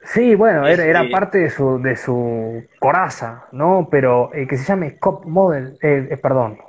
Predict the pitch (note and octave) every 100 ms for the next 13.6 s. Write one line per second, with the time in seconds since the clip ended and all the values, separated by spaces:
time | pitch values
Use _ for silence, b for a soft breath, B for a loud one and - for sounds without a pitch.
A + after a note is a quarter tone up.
0 | _ E3 F3 - D3 D#3 E3+ C#3 A#2 _
1 | b b b b b _ - - A3 -
2 | - B3+ D#3 C#3 A#2+ A3 A3 F#3+ F3+ E3
3 | D3+ B2+ A2+ A2+ _ D#3+ D#3+ C#3 A2+ G#2+
4 | - _ _ _ _ _ - C3 A#2+ A2+
5 | B2+ - _ _ _ _ _ _ _ _
6 | _ _ _ _ _ _ _ _ _ _
7 | _ _ _ _ _ - D#3 E3 D#3 D#3+
8 | D#3+ D3+ C3 - _ _ _ _ _ _
9 | _ _ _ _ _ - D3+ D3+ A#2+ G2+
10 | - _ _ _ _ _ _ _ _ _
11 | _ _ _ _ _ _ _ _ _ _
12 | _ _ _ _ _ _ _ _ _ _
13 | _ - C#3+ D3+ C3 -